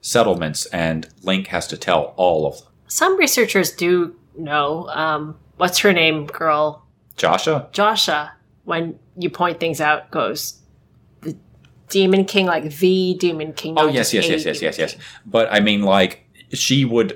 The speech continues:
Speaker 1: learn about everything that happened because the first person that Link tells is Purah,
Speaker 2: Hmm.
Speaker 1: and Purah tells everybody that she works with directly. So most people just don't know that the Demon King is out there, so they would never think to connect the Demon King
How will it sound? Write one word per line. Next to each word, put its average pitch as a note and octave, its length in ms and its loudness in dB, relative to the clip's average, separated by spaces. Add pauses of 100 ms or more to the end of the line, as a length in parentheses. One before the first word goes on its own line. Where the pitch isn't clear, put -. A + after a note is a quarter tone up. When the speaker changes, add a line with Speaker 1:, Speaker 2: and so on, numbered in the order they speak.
Speaker 1:
learn G2 400 4
about F#2 440 2
everything F#2 380 0
that E2+ 100 0
happened F2 440 0
because F2 280 -2
the F2+ 80 -2
first G2 440 0
person F2+ 500 0
that F2 200 0
Link F2 260 -6
tells E2 380 2
is D#2+ 260 -6
Purah, F2+ 600 2
Speaker 2:
Hmm. F3 320 -16
Speaker 1:
and E2+ 180 -2
Purah F#2+ 340 2
tells E2+ 280 2
everybody D#2+ 480 2
that D2+ 140 -6
she D#2 200 -8
works D2+ 300 -4
with D#2 140 -4
directly. D2+ 640 -4 (1500)
So G2 280 0
most A2 260 2
people A#2+ 180 2
just - 180 -6
don't G2 200 2
know F#2 120 4
that E2+ 100 0
the - 60 -10
Demon E2 280 -2
King D#2 200 -8
is D2 120 -2
out D#2 220 2
there, D2 200 -4
so - 140 -2
they F#2+ 140 2
would F#2+ 160 -2
never F#2 220 2
think F2+ 300 0
to F2 100 -6
connect E2+ 400 -2
the D#2+ 60 -10
Demon E2 300 -4
King D#2 320 -8